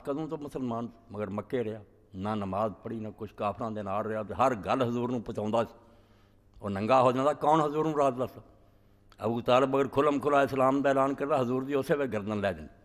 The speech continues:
ਸਿਰਫ ਇਹ ਉਹ ਪੁਸ਼ਤ ਪਨਾਹ ਸੀ। ਕਾਫਰ ਆਉਂਦੇ ਸੀ, ਇਹਨੂੰ ਸਮਝ ਕੇ ਵੀ ਆਪਣਾ ਬੰਦਾ ਜੋ ਇਹਨੇ ਕਹਿਣਾ ਟਾਲ ਟੂਲ ਕੇ ਜਾਣ। ਉਹਨੇ ਆਖਿਆ, "ਇਸ ਹਕਮਤ ਦੇ ਤਹਿਤ ਅਗਰ ਉਹਨੇ ਕਲਮੇ ਦਾ ਐਲਾਨ ਨਹੀਂ ਕੀਤਾ ਤੇ ਤੇਰੇ ਕੋਲ ਕੋਈ ਦਲੀਲ ਹੈ ਵੀ ਉਹਨੇ ਕਿਹਾ ਮੈਂ ਕਾਫਰ ਹਾਂ?"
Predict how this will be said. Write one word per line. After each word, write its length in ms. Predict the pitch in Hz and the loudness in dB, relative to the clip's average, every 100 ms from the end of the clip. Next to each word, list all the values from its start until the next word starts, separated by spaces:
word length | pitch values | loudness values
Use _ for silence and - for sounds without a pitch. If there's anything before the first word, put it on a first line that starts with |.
| - | -4
ਸਿਰਫ 220 | 175 143 | -4 -2
ਇਹ 60 | 160 | -4
ਉਹ 120 | 151 | -4
ਪੁਸ਼ਤ 240 | - 104 - | -8 -12 -10
ਪਨਾਹ 240 | 95 87 | -10 -10
ਸੀ। 100 | 90 - | -12 -10
ਕਾਫਰ 340 | 98 98 120 | -4 -2 0
ਆਉਂਦੇ 300 | 101 110 156 | 0 -2 -2
ਸੀ, 160 | 160 160 - - - - - | -4 -6 -10 -20 -20 -12 -6
ਇਹਨੂੰ 260 | 175 165 | -4 -2
ਸਮਝ 280 | 127 139 135 | -2 -2 -2
ਕੇ 60 | 123 | -4
ਵੀ 100 | 120 | -6
ਆਪਣਾ 280 | - 135 | -2 -2
ਬੰਦਾ 360 | 123 107 110 107 | -2 -2 -2 -4
ਜੋ 240 | 85 101 | -2 -2
ਇਹਨੇ 200 | 107 104 | -2 -4
ਕਹਿਣਾ 320 | 82 101 101 87 | -8 -8 -6 -6
ਟਾਲ 280 | 95 90 | -4 -4
ਟੂਲ 180 | 90 98 | -4 -8
ਕੇ 100 | 90 | -6
ਜਾਣ। 240 | 104 110 131 - - - - | -2 -2 -4 -8 -20 -20 -10
ਉਹਨੇ 200 | 143 160 | -6 0
ਆਖਿਆ, 420 | 151 139 185 170 | 0 2 2 4
"ਇਸ 140 | 190 185 | 4 2
ਹਕਮਤ 280 | 175 180 180 | 0 -2 -2
ਦੇ 100 | 170 | -2
ਤਹਿਤ 340 | 143 160 165 | 2 2 4
ਅਗਰ 140 | 156 156 | 0 0
ਉਹਨੇ 160 | 156 | -2
ਕਲਮੇ 360 | 123 127 127 139 | -2 0 0 0
ਦਾ 100 | 135 | 2
ਐਲਾਨ 280 | 123 117 123 | 2 2 2
ਨਹੀਂ 160 | 147 | 0
ਕੀਤਾ 340 | - 117 87 - - - - - - | -2 -6 -8 -10 -16 -20 -20 -20 -16
ਤੇ 60 | |
ਤੇਰੇ 240 | 107 143 143 | -2 0 0
ਕੋਲ 120 | 170 | -2
ਕੋਈ 140 | 170 | -2
ਦਲੀਲ 320 | 160 131 143 135 | -2 0 0 4
ਹੈ 140 | 123 | 2
ਵੀ 120 | 175 | 2
ਉਹਨੇ 140 | 202 208 | -2 0
ਕਿਹਾ 160 | 185 | 2
ਮੈਂ 140 | 175 165 | 2 2
ਕਾਫਰ 320 | 156 143 | 2 4
ਹਾਂ?" 80 | 156 | 2